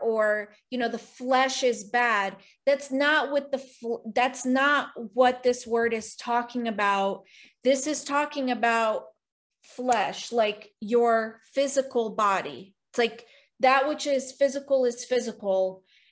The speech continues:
and that which is born of the Spirit, of the Holy Spirit,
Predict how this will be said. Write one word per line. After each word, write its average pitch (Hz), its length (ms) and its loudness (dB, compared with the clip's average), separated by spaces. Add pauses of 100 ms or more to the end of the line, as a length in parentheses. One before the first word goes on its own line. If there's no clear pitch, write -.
(180)
and 233 220 2
that 254 240 6
which 269 160 0
is 226 140 -2
born 240 320 0
of 208 200 -4
the 214 120 -8
Spirit, 226 640 0
of 214 160 -2
the 220 80 0
Holy 247 380 2
Spirit, 214 720 -6